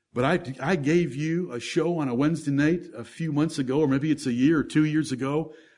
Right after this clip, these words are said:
about musical instrumentation. I brought together everything that I could bring together in the best way that I could, I know how to present it, to show you that musical instruments are condemned by the New Testament.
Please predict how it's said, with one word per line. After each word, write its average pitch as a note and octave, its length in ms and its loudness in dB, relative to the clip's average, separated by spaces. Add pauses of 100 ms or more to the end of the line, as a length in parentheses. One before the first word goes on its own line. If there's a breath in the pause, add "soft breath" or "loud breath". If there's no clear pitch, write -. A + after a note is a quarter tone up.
about B2+ 340 0
musical C#3+ 480 -2
instrumentation. D3+ 720 0
I E3 80 0
brought D3+ 340 0
together D3+ 380 0
everything E3+ 440 2
that C#3 120 2
I E3+ 140 -2
could A#2 180 -4
bring E3 200 2
together D#3 460 0 (300 loud breath)
in D3 140 4
the B2 60 4
best F3 340 0
way E3 160 6
that D#3 120 4
I E3 120 2
could, C#3 400 -6
I E3 160 2
know F3+ 160 2
how F3 140 0
to F3+ 60 4
present D3+ 440 4
it, - 180 -2 (440 loud breath)
to B2 100 0
show G#3+ 380 4
you A2+ 280 2
that A2+ 140 -4
musical C#3 500 0
instruments F3+ 480 0
are B2 80 2
condemned C3 600 2
by A#2 80 0
the A#2+ 100 0
New C3+ 140 4
Testament. C3+ 520 -4